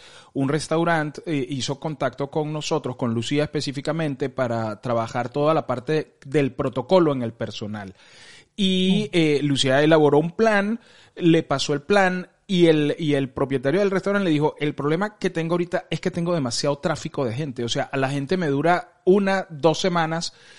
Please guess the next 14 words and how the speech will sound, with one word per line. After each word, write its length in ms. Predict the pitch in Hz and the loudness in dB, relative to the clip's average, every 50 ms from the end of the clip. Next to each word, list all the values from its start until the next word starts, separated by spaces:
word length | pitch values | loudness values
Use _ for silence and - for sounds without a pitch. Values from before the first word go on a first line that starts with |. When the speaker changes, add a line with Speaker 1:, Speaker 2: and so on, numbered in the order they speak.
| - - - | -20 -12 -6
Speaker 1:
y 140 | - 180 | -4 -2
se 160 | - - 151 135 | 0 0 2 4
va. 220 | 156 196 185 143 | 4 4 4 4
Entonces, 320 | 123 117 127 120 - 135 | 0 -2 -4 -2 -2 -2
si 100 | - 151 | -2 -2
yo 140 | 135 135 147 | 0 2 2
le 80 | 175 208 | 4 4
doy 160 | 214 220 226 | 4 4 2
un 100 | 233 233 | 2 0
entrenamiento 640 | 240 214 220 214 202 185 202 214 208 190 - - | -2 0 0 0 0 0 0 0 0 0 0 2
a 40 | 131 | 2
un 180 | 127 135 151 180 | 2 2 2 0
equipo 420 | 196 - - 214 202 - 190 180 | 0 0 0 0 0 2 0 -2
específico, 760 | 165 - - 180 175 - 208 175 - 165 165 - - 175 175 | 0 0 -4 -2 -2 0 -2 -2 -2 -4 -4 -4 -4 -4 -4